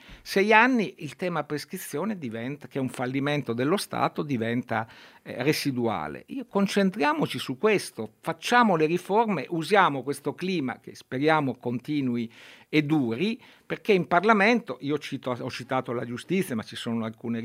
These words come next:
riforme istituzionali, eh, le compensazioni da fare dopo il taglio dei parlamentari, ragionare sul bicameralismo. Insomma, ci sono una serie di cose, di riforme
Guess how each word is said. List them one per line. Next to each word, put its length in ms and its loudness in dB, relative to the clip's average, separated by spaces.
riforme 320 -8
istituzionali, 1000 -4
eh, 520 -2
le 160 -2
compensazioni 840 0
da 120 -4
fare 300 -4
dopo 240 -6
il 140 -6
taglio 300 -4
dei 160 -4
parlamentari, 1000 0
ragionare 600 2
sul 180 -8
bicameralismo. 840 -4
Insomma, 320 0
ci 120 -10
sono 160 -4
una 160 -4
serie 320 -2
di 140 -6
cose, 360 -4
di 120 -6
riforme 580 -2